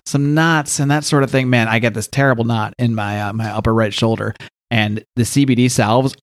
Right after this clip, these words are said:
like, nothing helps this thing. Like, nothing helps this thing. The C B D sa-, salves actually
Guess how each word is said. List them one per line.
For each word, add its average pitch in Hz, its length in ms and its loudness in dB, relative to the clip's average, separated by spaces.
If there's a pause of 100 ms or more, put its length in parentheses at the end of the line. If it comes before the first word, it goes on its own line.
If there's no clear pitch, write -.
like, 135 180 0
nothing 139 520 0
helps - 280 -2
this 110 120 -8
thing. - 160 -16 (100)
Like, 117 160 2
nothing 131 340 2
helps 117 160 0
this 123 140 -2
thing. 143 200 2
The 127 180 -6
C 160 220 2
B 165 80 2
D 160 120 4
sa-, 147 260 -2
salves 131 420 0
actually 120 600 0